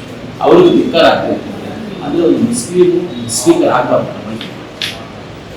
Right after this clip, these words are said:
ಸಂವಿಧಾನದಲ್ಲಿ ಇದೆಯಾ ಆ ಥರ? ಆಗ್ಬಾರ್ದು.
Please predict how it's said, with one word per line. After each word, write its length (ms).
ಸಂವಿಧಾನದಲ್ಲಿ 680
ಇದೆಯಾ 200
ಆ 100
ಥರ? 100
ಆಗ್ಬಾರ್ದು. 460